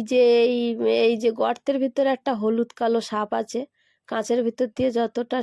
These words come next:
সম্ভব দেখে দেখানোর চেষ্টা করছি। দেখো, হলুদ আর কালো ডরা কাটা কাটা দাগ। আর এখানে এই যে আড়া দিয়ে এই যে বাইছে, দেখো, এই কাঠের গা দিয়ে সাপ বাইছে, ওই পেঁচিয়ে আছে, ওটা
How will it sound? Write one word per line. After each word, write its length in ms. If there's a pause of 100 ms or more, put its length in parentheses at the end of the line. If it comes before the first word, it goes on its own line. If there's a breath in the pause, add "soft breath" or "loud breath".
সম্ভব 300 (380)
দেখে 220 (160)
দেখানোর 440
চেষ্টা 300
করছি। 260 (140)
দেখো, 200 (880 soft breath)
হলুদ 360
আর 140
কালো 260
ডরা 260
কাটা 240
কাটা 280
দাগ। 180 (1000 soft breath)
আর 80 (100)
এখানে 260 (160)
এই 120
যে 80 (120)
আড়া 180 (100)
দিয়ে 180 (140)
এই 120
যে 80 (120)
বাইছে, 340 (100)
দেখো, 180 (140)
এই 60 (120)
কাঠের 380
গা 80 (120)
দিয়ে 160 (100)
সাপ 160 (100)
বাইছে, 340 (100)
ওই 80 (920)
পেঁচিয়ে 360 (100)
আছে, 200 (160)
ওটা 160